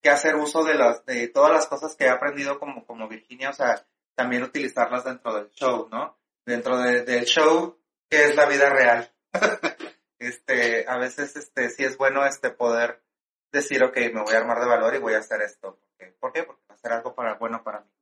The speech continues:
Y no tener miedo, o sea, Virginia a veces es, bueno, no a veces, siempre es un personaje que no tiene miedo.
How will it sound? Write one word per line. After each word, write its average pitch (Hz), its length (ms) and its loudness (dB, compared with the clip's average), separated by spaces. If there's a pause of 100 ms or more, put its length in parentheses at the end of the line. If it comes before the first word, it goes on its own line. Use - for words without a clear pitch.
(360)
Y 147 40 -20
no 160 160 -4
tener 175 280 -2
miedo, 165 240 -4
o 131 40 -4
sea, 107 340 -8
Virginia 151 420 -8
a 156 40 -2
veces 151 200 -6 (180)
es, 143 260 -6
bueno, 139 220 -4
no 139 80 -4
a 143 80 -2
veces, 120 340 -6
siempre 151 280 -4
es - 100 -8
un - 60 -20
personaje - 440 -14
que 113 320 -10
no - 120 -14
tiene 151 200 -18
miedo. 147 320 -4